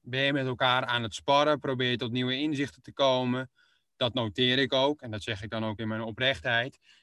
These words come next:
En dan probeer ik hem ook om te buigen uiteindelijk naar onze business. "Hé, maar wat was uiteindelijk het raakvlak met,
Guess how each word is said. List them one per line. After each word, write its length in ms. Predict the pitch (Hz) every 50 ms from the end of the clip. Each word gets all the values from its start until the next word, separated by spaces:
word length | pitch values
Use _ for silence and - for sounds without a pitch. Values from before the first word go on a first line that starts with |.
| _ _
En 120 | - 160
dan 100 | 156 143
probeer 300 | 120 139 131 123 131 123
ik 100 | 123 113
hem 140 | 127 120 120
ook 140 | 120 120 -
om 180 | 147 165 165
te 120 | 147 156 139
buigen 640 | 120 127 123 120 120 120 117 - 135 131 143 147 -
uiteindelijk 640 | - 131 135 - 113 127 123 123 120 120 123 131
naar 200 | 135 139 127 123 120
onze 340 | 113 117 117 110 - 131 110
business. 640 | 110 139 156 156 - 160 139 123 113 101 - - _ _ _ - - _ _ _
"Hé, 180 | - 135 135
maar 140 | 127 127 123
wat 180 | 120 135 139 120
was 160 | 135 135 120
uiteindelijk 440 | 131 127 127 123 127 127 127 120 107
het 120 | 131 120
raakvlak 920 | 117 110 120 123 135 139 147 - - - 139 127 123 123 135 - - - - _ _ _ _ _ _ _ _ _ _ _
met, 480 | 131 135 135 131 131 131 127 - -